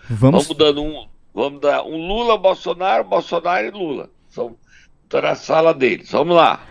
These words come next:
Speaker 1: Vamos lá. Antes de a gente colocar os candidatos, só avisar aqui, registrar, na verdade, o, a pesquisa que foi colocada, então, no Tribunal Superior Eleitoral, Eleitoral pelo número zero seis trezentos e sete barra dois mil e vinte e dois,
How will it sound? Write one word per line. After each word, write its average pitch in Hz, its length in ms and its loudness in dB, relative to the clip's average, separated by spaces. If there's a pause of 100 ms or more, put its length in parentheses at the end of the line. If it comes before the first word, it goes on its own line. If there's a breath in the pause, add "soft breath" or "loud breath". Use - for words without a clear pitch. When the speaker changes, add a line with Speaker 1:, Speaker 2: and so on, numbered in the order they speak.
(140 soft breath)
Speaker 1:
Vamos 165 280 6
lá. 165 240 6
Antes 240 460 6
de 151 180 4
a 160 60 8
gente 165 180 4
colocar 160 380 4
os 151 100 2
candidatos, 165 540 2
só 196 140 6
avisar 160 420 4
aqui, 170 320 2
registrar, 139 500 2
na 131 100 4
verdade, 117 600 4 (480 loud breath)
o, 165 800 10
a 135 100 6
pesquisa 151 640 2
que - 100 -16
foi 135 160 4
colocada, 127 520 2
então, 127 240 2
no 123 80 4
Tribunal 117 340 2
Superior 120 400 2
Eleitoral, 120 640 4 (100)
Eleitoral 123 540 4
pelo 123 200 2
número 120 460 4 (320 loud breath)
zero 170 320 8
seis 175 300 4
trezentos 139 420 2
e 123 60 0
sete 156 400 2
barra 131 280 6
dois 127 240 4
mil 147 140 4
e 143 80 6
vinte 127 220 -2
e 117 40 -2
dois, 156 480 4